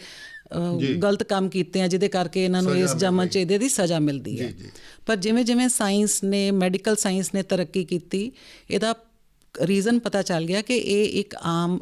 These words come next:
Speaker 1: ਇਨਫੈਕਸ਼ੀਅਸ ਡਿਜ਼ੀਜ਼ ਹੈ, ਜਿਹੜੀ ਕਿ ਬੈਕਟੀਰੀਆ ਤੋਂ ਹੁੰਦੀ ਹੈ।
Speaker 2: ਜੀ, ਜੀ।
Speaker 1: ਇਸ ਬੈਕਟੀਰੀਆ ਦਾ ਨਾਮ Mycobacterium leprae ਹੈ।
Speaker 2: ਜੀ, ਜੀ।
Speaker 1: ਇਹ ਬਹੁਤ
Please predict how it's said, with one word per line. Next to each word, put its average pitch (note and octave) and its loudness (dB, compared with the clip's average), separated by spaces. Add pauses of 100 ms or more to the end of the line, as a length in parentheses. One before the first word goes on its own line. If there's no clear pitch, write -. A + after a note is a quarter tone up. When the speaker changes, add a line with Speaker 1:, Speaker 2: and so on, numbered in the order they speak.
(100)
Speaker 1:
ਇਨਫੈਕਸ਼ੀਅਸ G3 0
ਡਿਜ਼ੀਜ਼ E3 0
ਹੈ, F#3+ -2
ਜਿਹੜੀ G3 0
ਕਿ A3 0
ਬੈਕਟੀਰੀਆ A#3 0
ਤੋਂ A3 0
ਹੁੰਦੀ D#3 2
ਹੈ। G#3 -2 (200)
Speaker 2:
ਜੀ, B2+ -2
ਜੀ। - -12
Speaker 1:
ਇਸ G3+ 0
ਬੈਕਟੀਰੀਆ G#3+ 0
ਦਾ G#3+ 0
ਨਾਮ G#3+ 0
Mycobacterium G3 0
leprae F3 0
ਹੈ। C#3 -6 (220)
Speaker 2:
ਜੀ, B2 -4
ਜੀ। G2+ -10 (280)
Speaker 1:
ਇਹ B3 2 (180)
ਬਹੁਤ F#3 -2